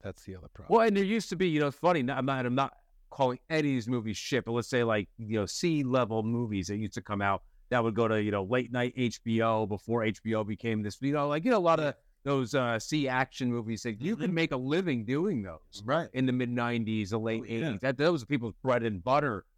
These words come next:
Speaker 2: those type of films.
Speaker 1: Mm-hmm.
Speaker 2: Those now,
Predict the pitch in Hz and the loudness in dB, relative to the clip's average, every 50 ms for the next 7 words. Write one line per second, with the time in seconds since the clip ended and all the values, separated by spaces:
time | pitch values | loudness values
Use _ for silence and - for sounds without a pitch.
0 | _ _ 117 120 113 - - 131 113 101 98 98 - - 139 160 190 170 117 107 | _ _ -2 -2 0 0 0 0 0 0 -2 -8 -6 0 2 4 4 4 2 0
1 | 107 - - - - - - _ _ _ _ _ 107 117 156 190 226 247 220 160 | -4 -8 -12 -18 -20 -20 -20 _ _ _ _ _ -2 0 2 2 2 2 0 0
2 | 170 175 175 175 175 175 175 160 | 0 2 2 4 4 2 2 0